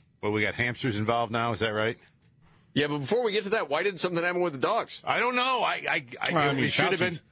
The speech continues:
Speaker 3: he's a, he's a dog killer, you know.
Speaker 2: But it never came out.
Speaker 1: I mean, it's ruined
Speaker 2: because
Speaker 1: many
Speaker 2: if,
Speaker 1: a career.
Speaker 2: if
Speaker 1: I mean,
Speaker 2: legacy media doesn't cover it, it's almost like it
Speaker 3: Yeah.
Speaker 2: didn't happen for a good part of the country.
Speaker 3: He, he's basically if Michael Vick were a doctor.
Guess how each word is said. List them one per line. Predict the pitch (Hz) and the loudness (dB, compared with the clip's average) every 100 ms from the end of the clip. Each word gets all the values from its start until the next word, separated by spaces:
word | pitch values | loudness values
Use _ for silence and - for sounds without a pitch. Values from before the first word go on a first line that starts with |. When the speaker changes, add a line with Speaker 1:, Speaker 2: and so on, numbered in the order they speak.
| _ - _ - | _ -20 _ -12
Speaker 3:
he's | 147 151 | -4 -2
a, | 123 | 0
he's | 110 127 | 2 0
a | 101 | 0
dog | 135 180 135 | 0 0 -2
killer, | 95 69 82 107 - - | -6 -6 -8 -8 -12 -16
you | 92 90 | -8 -8
know. | 65 73 - _ _ _ _ _ _ _ - - _ _ _ _ _ _ _ _ _ _ _ _ | -8 -12 -18 _ _ _ _ _ _ _ -20 -20 _ _ _ _ _ _ _ _ _ _ _ _
Speaker 2:
But | 185 | -2
it | 185 | 0
never | 175 175 | 0 -2
came | 165 160 | 0 -2
out. | 170 330 | 0 0
Speaker 1:
I | |
mean, | 151 | 0
it's | - | -2
ruined | - 175 | 0 0
Speaker 2:
because | - 120 | 0 0
Speaker 1:
many | 143 208 | 0 0
Speaker 2:
if, | 139 | -2
Speaker 1:
a | |
career. | - 135 123 190 160 101 117 | -2 0 2 2 0 -2 0
Speaker 2:
if | 131 | -2
Speaker 1:
I | 110 | 0
mean, | 127 131 | 0 0
Speaker 2:
legacy | 196 202 165 | 0 0 0
media | 143 175 185 | 0 0 0
doesn't | 135 123 123 110 | 0 0 0 0
cover | 131 185 151 | -2 0 0
it, | |
it's | 113 107 | 0 0
almost | 123 127 | 0 0
like | 131 | 0
it | 120 | 0
Speaker 3:
Yeah. | 107 | -2
Speaker 2:
didn't | 110 | -2
happen | 113 139 - 98 | -2 -2 -2 -4
for | - | -2
a | 104 | -2
good | 107 101 | -2 0
part | 113 | 0
of | 104 | 0
the | |
country. | 101 139 180 85 | -2 -2 -4 -6
Speaker 3:
He, | 101 117 113 | -2 0 0
he's | 127 | 0
basically | 98 170 175 135 113 107 90 | 0 0 0 -2 0 0 0
if | 98 | -2
Michael | 107 120 127 104 | 0 -2 -2 -2
Vick | 98 120 98 | 0 0 -2
were | 92 | -2
a | 82 | -2
doctor. | 92 92 - - | -2 -4 -8 -18